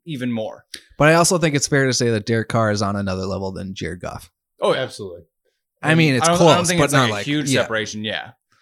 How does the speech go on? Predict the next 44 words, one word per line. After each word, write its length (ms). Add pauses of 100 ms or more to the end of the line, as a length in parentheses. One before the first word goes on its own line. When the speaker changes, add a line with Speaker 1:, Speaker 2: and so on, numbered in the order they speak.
(300)
Speaker 3:
Yep. 220 (260)
Speaker 1:
But 140
tight, 340
tight 200
ends 200
are, 220
are 180
risky. 460
I 220
am 100
personally 360
always 320
gonna 120
be 160
a 20
fan 220
of 80
taking 260
a 60
tight 240
end 160
early, 460 (240)
having 260
that 160
guy 220
that 60
you 120
can 140
set 240
and 120
forget. 360
And 100
again, 220
there's 260
the 100
top 320
three, 220
your 160
Kittle, 540 (260)
and 80
then 140
you 80
have, 120
like, 240